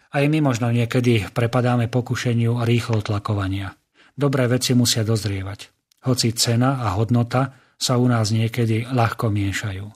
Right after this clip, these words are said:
Druhý pekný zážitok ma čakal vo farnosti večer. V Deblíne mávali deti vždy v piatok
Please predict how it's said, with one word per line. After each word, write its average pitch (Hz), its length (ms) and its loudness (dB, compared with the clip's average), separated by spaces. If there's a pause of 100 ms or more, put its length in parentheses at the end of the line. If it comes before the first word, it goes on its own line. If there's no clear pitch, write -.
(500)
Druhý 151 260 4
pekný 123 380 -2
zážitok 120 480 -2
ma 117 80 0
čakal 113 320 0
vo 110 80 2
farnosti 110 560 0
večer. 101 480 -6 (400)
V 123 80 -2
Deblíne 123 480 2
mávali 113 340 0
deti 117 300 0
vždy 123 240 0
v - 80 -6
piatok 117 480 0